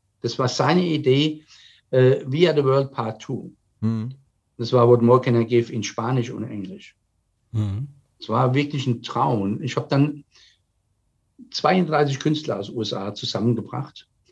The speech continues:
Speaker 1: die das mit ihm gesungen haben, Celine Dion, alles in dem Video. Und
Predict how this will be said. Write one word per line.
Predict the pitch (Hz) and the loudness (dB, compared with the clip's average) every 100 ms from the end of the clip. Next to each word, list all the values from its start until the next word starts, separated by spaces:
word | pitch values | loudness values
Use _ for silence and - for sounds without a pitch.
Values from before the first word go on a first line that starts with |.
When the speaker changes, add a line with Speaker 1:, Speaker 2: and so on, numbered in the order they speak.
| _ | _
Speaker 1:
die | 117 | 2
das | 117 117 | 2 2
mit | 120 | -2
ihm | 127 120 | 0 0
gesungen | 110 123 135 139 135 | 2 0 0 -2 -2
haben, | 139 147 135 | -4 -4 -6
Celine | - 110 117 113 | -4 -2 0 0
Dion, | 110 101 107 | 0 -2 -2
alles | 120 143 123 | -2 -2 0
in | 113 | -2
dem | 101 101 | -2 -6
Video. | 110 104 90 131 _ _ _ _ _ _ _ _ _ _ _ _ _ - _ _ _ _ _ - | -6 -6 -6 -10 _ _ _ _ _ _ _ _ _ _ _ _ _ -20 _ _ _ _ _ 0
Und | 127 127 120 - - | 6 8 8 4 -10